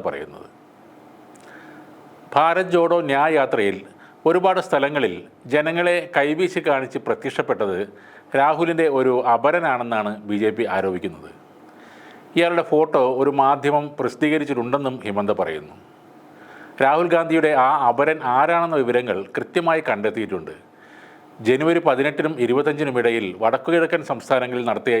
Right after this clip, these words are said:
യാത്രയിൽ ചില സമയങ്ങളിൽ രാഹുൽ തന്നോട് സാദൃശ്യമുള്ള അപരനെയാണ് ഉപയോഗിക്കുന്നത്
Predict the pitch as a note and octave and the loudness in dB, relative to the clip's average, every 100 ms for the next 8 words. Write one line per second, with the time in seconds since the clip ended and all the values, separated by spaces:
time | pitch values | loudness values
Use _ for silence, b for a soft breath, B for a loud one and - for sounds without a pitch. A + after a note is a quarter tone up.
0 | G2+ F#2+ - A2 E2+ F2 - B B B | 2 0 0 -4 -4 -12 -18 B B B
1 | B - F3 F3 F3 D3+ D#3 D3+ A2 G2+ | B -2 0 2 2 2 0 0 0 -2
2 | - C3+ C#3+ D3+ E3+ E3+ - - C#3+ D3 | -2 2 2 2 0 0 0 -2 0 0
3 | C#3 C#3+ D3 D#3+ E3+ E3+ E3 D#3 C#3+ B2 | 0 0 0 0 -2 -4 -2 -2 2 2
4 | B2+ D#3+ E3+ D3+ B2 A#2+ A#2 A2 A#2 A#2+ | 2 0 0 0 0 -2 -6 0 2 2
5 | B2+ A2+ | 0 0